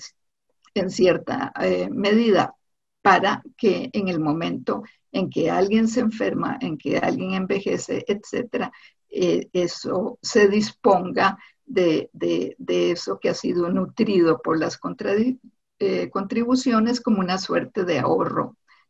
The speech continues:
eh, para las personas. Luego, eh, es importante, eh, y por eso subrayaba, ah,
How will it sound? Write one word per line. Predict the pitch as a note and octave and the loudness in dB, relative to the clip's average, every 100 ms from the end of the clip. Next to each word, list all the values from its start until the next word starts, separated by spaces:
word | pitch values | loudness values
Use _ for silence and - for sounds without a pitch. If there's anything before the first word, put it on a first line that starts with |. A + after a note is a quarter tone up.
| _ | _
eh, | E3 - - C3 B2+ | -6 -4 -4 -6 -6
para | C#3 D#3+ | -2 0
las | D3+ C3 B2+ | 0 -4 -12
personas. | - - C3 B2+ B3+ - - - _ _ _ _ _ _ _ | -12 -12 -10 -12 -14 -16 -20 -20 _ _ _ _ _ _ _
Luego, | B3 C#4+ D4 D4+ E4 - | 6 8 8 6 2 -2
eh, | A3 G#3 F#3+ - | 2 6 6 4
es | G#3+ A#3+ | 2 2
importante, | A#3 G3 F3 - G#3+ A#3 A3 - - - | 2 0 -2 0 2 2 0 -4 -4 0
eh, | F3+ E3+ - | 2 2 -2
y | F3+ | -6
por | - E3+ - | -6 -6 -4
eso | F3+ - F#3+ | -4 -4 -6
subrayaba, | - G3 F3+ F#3+ F3+ G3+ F#3+ - - _ - _ _ | -4 -4 0 0 2 0 2 -2 -6 _ -20 _ _
ah, | - | -8